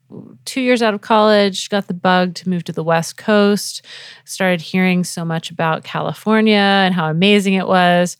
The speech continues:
And I'd kinda hit the pinnacle of what I could do in Florida and just realized I'd hit the ceiling and I couldn't do very much more. So came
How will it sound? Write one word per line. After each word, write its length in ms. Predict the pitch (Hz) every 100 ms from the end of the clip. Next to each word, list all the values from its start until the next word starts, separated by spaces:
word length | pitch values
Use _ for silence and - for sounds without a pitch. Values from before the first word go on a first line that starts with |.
| - - - _
And 240 | - 226 220
I'd 140 | 208
kinda 240 | - 233 202
hit 280 | 190 220
the 120 | - 180
pinnacle 580 | - 196 180 - 165
of 80 | 160
what 80 | 170
I 80 | 165
could 180 | 165 156
do 260 | 165 160
in 160 | 160 165
Florida 400 | - 160 160 160
and 320 | 156 151 151
just 260 | 165 160 -
realized 460 | 165 156 156 160
I'd 120 | - 156
hit 180 | 175
the 60 | 156
ceiling 440 | - 165 160 160
and 80 | 151
I 40 | 156
couldn't 260 | - 165
do 140 | 170 156
very 180 | 156
much 260 | 151 - -
more. 260 | 175 165 160
So 380 | - 165 165 - - - - _
came 480 | - 226 226 233